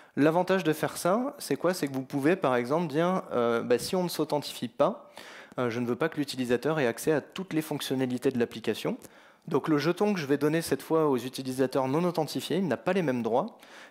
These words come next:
Euh, ce qu'ils pourront faire, c'est uniquement, euh, poster leurs photos de profil dans Amazon S trois. Ils ne pourront pas accéder, par exemple, euh, aux fonctionnalités qui touchent à, euh, Dynamo D B ou à d'autres services. Donc ça, c'est vous qui le contrôlez.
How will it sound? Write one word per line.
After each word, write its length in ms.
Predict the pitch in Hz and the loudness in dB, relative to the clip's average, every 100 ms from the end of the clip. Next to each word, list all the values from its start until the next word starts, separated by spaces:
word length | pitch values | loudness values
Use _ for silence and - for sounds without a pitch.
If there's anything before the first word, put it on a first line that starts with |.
| - | 0
Euh, 280 | 120 117 117 | 2 4 2
ce 100 | - | -2
qu'ils 160 | 143 | -8
pourront 260 | 127 139 135 | -2 2 2
faire, 220 | 147 180 | 2 -2
c'est 220 | - 131 - | 0 -2 0
uniquement, 680 | 190 196 175 143 147 190 214 | 2 2 2 0 0 -2 -4
euh, 320 | 131 120 117 | 0 2 2
poster 400 | 110 - 123 - | 0 -2 -2 2
leurs 160 | 156 135 | 2 2
photos 240 | - 131 | -2 -4
de 60 | 127 | -4
profil 400 | - 120 147 156 | -4 -4 -4 0
dans 320 | 131 135 143 | 2 2 0
Amazon 340 | 127 123 117 123 | -2 -2 -2 -4
S 100 | 120 | -4
trois. 260 | - - - - - - | -8 -12 -14 -20 -12 -4
Ils 100 | 127 | 0
ne 60 | |
pourront 300 | 117 120 113 | 0 0 -2
pas 180 | 110 143 | 2 0
accéder, 460 | 143 - 127 123 147 | 0 0 0 2 2
par 200 | 123 113 | 2 0
exemple, 420 | 113 127 139 123 | 0 -2 -2 0
euh, 320 | 113 110 107 107 | 2 4 2 0
aux 80 | |
fonctionnalités 800 | 120 123 - 120 113 110 120 143 | -4 -6 -4 -2 0 -2 0 0
qui 160 | 156 113 | -2 -8
touchent 260 | 127 131 | -8 -4
à, 40 | 120 | 0
euh, 300 | 123 117 110 | 2 2 0
Dynamo 360 | 113 117 113 | -4 -4 -2
D 140 | 110 107 | -2 -2
B 280 | 113 139 147 - - | 0 -2 -4 -14 -6
ou 120 | 117 | -2
à 40 | 113 | 0
d'autres 280 | 117 - 113 | 0 -4 -6
services. 440 | 107 110 - - - - - - - | -8 -10 -14 -20 -20 -20 -20 -16 -4
Donc 180 | 127 127 | -4 0
ça, 100 | 196 | 0
c'est 160 | 170 | 2
vous 160 | 135 185 | 0 0
qui 160 | 214 190 | 0 0
le 100 | 175 | 0
contrôlez. 600 | 156 143 147 123 202 | 0 -2 0 0 -2